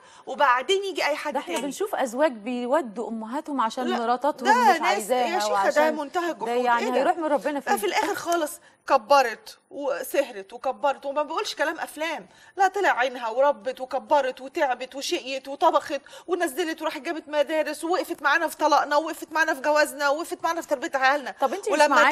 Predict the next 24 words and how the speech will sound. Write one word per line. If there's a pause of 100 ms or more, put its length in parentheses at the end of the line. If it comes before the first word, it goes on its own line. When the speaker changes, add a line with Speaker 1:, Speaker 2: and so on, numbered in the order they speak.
(100)
Speaker 1:
تعيا
Speaker 2:
إن (180)
في
Speaker 1:
أقول
لها:
"سوري،
اركني
هنا
في
دار
Speaker 2:
كل
ده (100)
Speaker 1:
المسنين".
Speaker 2:
جميل
جدًا،
وديننا
بيحسنا
على
أمك
ثم
أمك، (100)
لكن (140)
Speaker 1:
طبعًا. (220)
Speaker 2:
لكن،